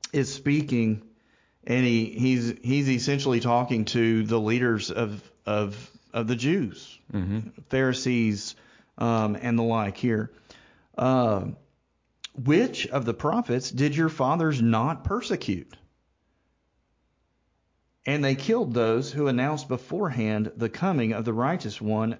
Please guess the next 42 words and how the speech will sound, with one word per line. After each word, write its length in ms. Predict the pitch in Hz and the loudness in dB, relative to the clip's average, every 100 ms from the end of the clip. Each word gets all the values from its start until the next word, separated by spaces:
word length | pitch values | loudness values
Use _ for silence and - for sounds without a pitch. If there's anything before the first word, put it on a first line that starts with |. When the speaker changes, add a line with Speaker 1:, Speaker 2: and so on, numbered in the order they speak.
| - | -4
Speaker 1:
whom 200 | 156 170 | 0 2
you 160 | 160 147 | 2 0
have 200 | 127 117 | 0 0
now 260 | 117 139 | 0 0
betrayed 600 | 180 180 - 117 107 117 | 0 -2 0 2 2 2
and 340 | - 120 120 113 | 0 -2 2 2
murdered." 460 | 113 104 98 98 - _ _ _ _ _ - | 2 0 -4 -6 -16 _ _ _ _ _ -6
And, 280 | 113 113 117 | -2 -2 0
and 180 | 110 110 | 2 2
there 180 | 117 | 4
he, 120 | 117 110 | 2 0
there 280 | 117 120 | 0 2
he 140 | 135 127 | 2 2
goes 340 | 120 139 113 | 2 2 2
right 180 | 113 113 | 0 0
there. 300 | 135 135 107 | 0 0 2
He, 320 | 107 110 107 - | 0 0 -4 -10
he's, 420 | 104 110 110 - - - | -2 -2 -2 -10 -18 -6
he 380 | 107 113 - - | -2 -2 -4 -6
accuses 380 | 110 - 139 | -4 0 4
Speaker 2:
He's 120 | 139 135 | 4 6
Speaker 1:
them 40 | |
of 40 | 170 | 6
Speaker 2:
telling 240 | 165 151 | 8 8
them 100 | 131 | 6
Speaker 1:
murder. 100 | 120 | 6
Speaker 2:
like 160 | 117 127 | 6 4
it 60 | |
Speaker 1:
He's 80 | 107 | 4
Speaker 2:
is, 100 | 107 | 4
Speaker 1:
telling 180 | 170 190 | 4 4
them 80 | 139 | 4
Speaker 2:
man. 80 | 131 | 2
Speaker 1:
like 140 | 127 | 2
it 80 | 113 | 2
is. 540 | 160 180 85 - - - | 2 0 -4 -14 -16 -4
Speaker 2:
He's 180 | 110 110 | -2 0
telling 220 | 123 120 | 2 4
them 140 | 120 | 4
like 160 | 120 120 | 4 2
it 80 | 120 | 0
is. 320 | 104 160 | -2 -6